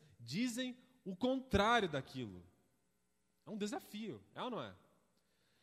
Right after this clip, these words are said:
É um desafio confiar quando parece que as evidências nos dizem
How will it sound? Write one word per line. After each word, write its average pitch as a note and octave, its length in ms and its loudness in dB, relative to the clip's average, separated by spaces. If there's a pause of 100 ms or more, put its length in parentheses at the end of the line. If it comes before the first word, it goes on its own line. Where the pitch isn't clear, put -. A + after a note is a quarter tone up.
(120)
É E3 60 -4
um A3 60 -2
desafio A#3+ 520 -2
confiar G3 1120 2 (1120)
quando G3+ 640 -2 (160)
parece F#3+ 400 -2
que - 80 -2
as F#3 120 -2
evidências G3 1500 0 (300)
nos C#3+ 260 -10
dizem G#3 440 -10